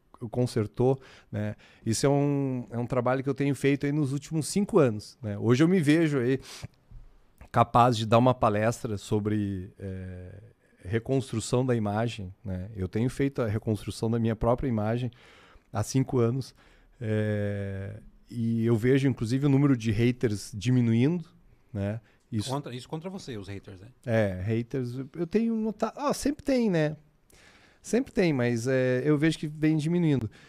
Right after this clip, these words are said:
Speaker 1: E até meu advogado disse assim, "Cara, qual é a pior coisa pra um hater?" Né? É ver a pessoa que ela odeia não cair, né? Você é um cara aí que tá aí, você tinha tudo pra cair,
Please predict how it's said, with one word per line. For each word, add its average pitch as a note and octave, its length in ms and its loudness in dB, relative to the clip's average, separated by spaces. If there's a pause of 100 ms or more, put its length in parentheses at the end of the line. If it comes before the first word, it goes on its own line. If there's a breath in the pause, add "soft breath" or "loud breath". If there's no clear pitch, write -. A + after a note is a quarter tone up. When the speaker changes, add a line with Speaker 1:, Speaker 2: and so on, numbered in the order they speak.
(160 soft breath)
Speaker 1:
E F#3+ 460 4
até G#3 220 4
meu A#3 100 6
advogado F3+ 580 8
disse D3 140 -4
assim, D3 160 0
"Cara, A#3+ 280 6
qual G#3+ 120 4
é B3+ 40 4
a B3 40 0
pior G#3+ 400 8
coisa F3+ 300 6
pra C#3 120 -6
um C3+ 80 0
hater?" B2 420 0 (380)
Né? A#2+ 260 -10 (140)
É A3+ 120 4
ver G3+ 120 8
a A#3+ 40 10
pessoa A3+ 400 2
que - 80 -2
ela A#3 140 4
odeia C4 500 4 (240)
não E4+ 160 2
cair, E4 380 2 (280)
né? C#3+ 260 -2 (300 soft breath)
Você - 140 -6
é F3+ 40 0
um F#3 60 0
cara G3 320 4
aí F#3 160 6
que G#3 240 -4 (160)
tá F3 180 6
aí, F3 200 6
você E3 120 -6
tinha G3+ 200 0
tudo G#3 420 0
pra A2 140 -6
cair, G2 360 -2